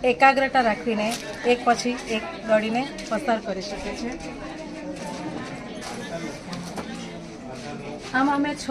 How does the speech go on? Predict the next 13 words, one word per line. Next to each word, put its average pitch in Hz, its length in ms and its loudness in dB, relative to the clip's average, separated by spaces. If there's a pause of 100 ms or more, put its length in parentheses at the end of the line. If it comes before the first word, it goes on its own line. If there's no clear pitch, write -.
(160)
બાજુ 220 320 0 (220)
રાષ્ટ્રીય 226 380 4
પ્રતીકો 269 440 2
લીધેલા 208 360 6
છે, 233 260 0 (320)
છ 277 100 4
બાજુ 233 360 8
અલગ 226 300 6
અલગ 254 160 6
ચિત્રો 254 300 -2
લીધેલા 208 360 4
છે 226 220 -2 (460)
અને 226 360 2